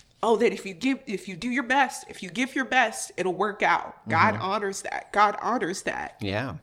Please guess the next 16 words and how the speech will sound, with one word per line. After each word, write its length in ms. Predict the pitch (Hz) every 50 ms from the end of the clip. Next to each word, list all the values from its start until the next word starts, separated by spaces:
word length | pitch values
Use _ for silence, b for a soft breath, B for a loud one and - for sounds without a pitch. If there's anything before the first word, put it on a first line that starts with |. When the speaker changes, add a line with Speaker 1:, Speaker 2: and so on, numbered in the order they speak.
| _ _ _ _ _ _ -
Speaker 2:
Here 160 | - 113 104
we 120 | 110 123 120
are. 280 | 127 135 127 - - - - _ -
Speaker 1:
And 120 | - 196 214
here 160 | 247 254 277
we 140 | 269 302 339
are. 400 | 339 330 - - - - - - _ _ _ - - - - - _ _ _ _ _ _ _ _ _ _ _ _ - - - - - _ _ - - _ _ _ _ _ _ - - - _ _ _ _ _ -
Speaker 2:
Yeah. 320 | - 95 98 104 104 104 - _ - - - - - - - _ _ _ _ _ _ _ _ _ _ _ _ _ _ _ _ _ _ _ _ _ _ _ _ _
Speaker 1:
It's 100 | - -
tough. 440 | - - 262 262 262 - - - _ _ _ _
And 140 | - 196 190 -
all 200 | - 190 196 180
we're 140 | 185 185 175
left 420 | 160 156 170 165 170 - - -
with 340 | 151 151 151 160 156 - - -
is 560 | - 165 151 151 151 156 - - - - _